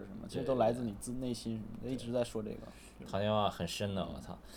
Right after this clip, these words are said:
Speaker 2: 然后他针对这个问题呢，他其实并没有特别的抵触，他说其实他也不支持滑板进奥运会的，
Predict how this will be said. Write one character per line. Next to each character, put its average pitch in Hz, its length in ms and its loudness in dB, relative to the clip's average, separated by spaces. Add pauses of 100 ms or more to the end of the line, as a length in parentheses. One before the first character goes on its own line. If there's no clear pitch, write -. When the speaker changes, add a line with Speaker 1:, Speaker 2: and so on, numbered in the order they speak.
(160)
Speaker 2:
然 107 140 8
后 131 300 12
他 - 200 8
针 160 220 6
对 160 100 6
这 180 200 8
个 135 80 8
问 117 120 8
题 104 140 2
呢， 107 160 4
他 117 300 6
其 117 180 0
实 110 380 4
并 123 120 2
没 107 100 6
有 95 360 4
特 - 160 4
别 101 140 8
的 95 100 4
抵 90 140 -6
触， 98 160 2
他 135 180 4
说 147 220 6
其 143 200 0
实 143 120 4
他 240 200 4
也 131 140 10
不 - 240 0
支 - 180 -4
持 85 260 -6
滑 80 340 2
板 87 120 0
进 92 140 0
奥 87 100 2
运 90 80 0
会 90 240 4
的， 82 100 -2